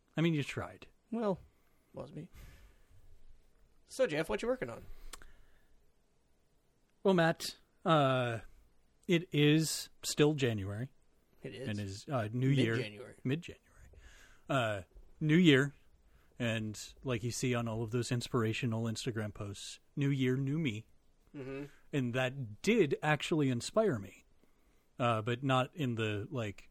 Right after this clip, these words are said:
Speaker 1: juice cleanse kind of way, but more in the maybe a lot of my problems could be solved with just a new me.
Speaker 2: Hmm.
Speaker 1: So, as we've mentioned several times, I do have a three D printer.
Speaker 2: Yes.
Speaker 1: So what I'm working on is,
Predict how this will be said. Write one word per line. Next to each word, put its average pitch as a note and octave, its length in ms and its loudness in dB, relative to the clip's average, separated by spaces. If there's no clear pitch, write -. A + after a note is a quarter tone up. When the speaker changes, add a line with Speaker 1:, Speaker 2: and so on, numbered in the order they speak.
Speaker 1:
juice A#2+ 240 -4
cleanse G#2 400 -4
kind G#2 200 -4
of F2+ 140 -12
way, G2 240 -8
but A#2+ 240 -10
more B2 320 -2
in A2+ 120 -2
the G2+ 280 -6
maybe C3+ 1040 0
a C#3+ 80 -2
lot C3 440 0
of C#3+ 120 -6
my C3 160 0
problems B2+ 540 -2
could A#2 200 -4
be G#2 120 -6
solved G#2+ 540 -2
with - 260 -4
just - 300 -6
a B2 120 0
new A2+ 320 -4
me. G#2+ 360 -6
Speaker 2:
Hmm. G#3 160 -4
Speaker 1:
So, B2+ 420 2
as C#3 160 0
we've C3+ 140 0
mentioned C3+ 280 -2
several C3 280 0
times, A2 360 -4
I C3+ 80 -6
do C3+ 200 -2
have B2+ 140 -2
a A2+ 40 -4
three B2 220 -6
D G2+ 120 -8
printer. G2+ 500 -8
Speaker 2:
Yes. - 140 -18
Speaker 1:
So D#3 100 2
what B2+ 80 2
I'm A2+ 180 -2
working C#3 360 0
on F#2 320 -10
is, G#2+ 600 -2